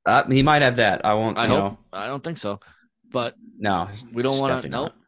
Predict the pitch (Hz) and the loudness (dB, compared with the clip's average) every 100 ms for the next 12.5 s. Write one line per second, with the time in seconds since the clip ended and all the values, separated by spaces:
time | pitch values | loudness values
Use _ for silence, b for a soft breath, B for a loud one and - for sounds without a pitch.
0 | _ 110 107 135 _ _ - 104 131 _ | _ -10 -10 -10 _ _ -14 -12 -12 _
1 | _ - _ _ - - - 110 101 90 | _ -20 _ _ -20 -12 -4 -2 -2 -6
2 | - _ _ _ - 110 110 87 _ - | -14 _ _ _ -8 -4 -4 -6 _ -4
3 | 180 - - 131 143 131 - 107 107 123 | -4 -4 -2 -2 -2 -4 -4 -2 -4 -8
4 | _ _ 117 110 113 107 107 101 98 104 | _ _ -4 -4 -4 -6 -8 -6 -6 -6
5 | 123 _ _ _ _ _ _ _ _ _ | -10 _ _ _ _ _ _ _ _ _
6 | _ - 110 95 98 123 - _ _ _ | _ -14 -8 -6 -6 -10 -12 _ _ _
7 | _ _ _ _ _ _ 101 101 98 95 | _ _ _ _ _ _ -8 -6 -6 -6
8 | 98 95 95 92 _ _ _ _ _ _ | -6 -8 -10 -14 _ _ _ _ _ _
9 | - 104 127 139 104 110 110 113 - 120 | -16 -10 -8 -6 -6 -4 -4 -6 -6 -4
10 | 139 98 90 _ _ _ _ _ _ _ | -4 -6 -10 _ _ _ _ _ _ _
11 | _ _ _ - 190 196 98 92 - _ | _ _ _ -4 -4 -2 -2 -2 -8 _
12 | _ _ 101 113 123 | _ _ -10 -8 -8